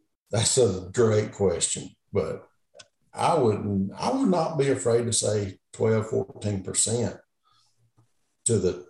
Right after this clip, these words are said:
total U S average. Now that's a, that's a, man, that's a big question, Damien.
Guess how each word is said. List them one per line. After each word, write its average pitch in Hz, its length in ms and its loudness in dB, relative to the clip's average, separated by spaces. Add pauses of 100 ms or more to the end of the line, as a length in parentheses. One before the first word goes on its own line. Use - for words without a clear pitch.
(100)
total 127 420 2
U 104 220 4
S 90 140 -2
average. 78 600 -4
Now 95 140 -2
that's 107 340 2
a, 82 140 -4 (320)
that's 110 240 0
a, - 100 -2 (1000)
man, 117 180 -2
that's 143 200 0
a 82 100 -2
big - 180 -6
question, 107 480 0
Damien. 80 380 -6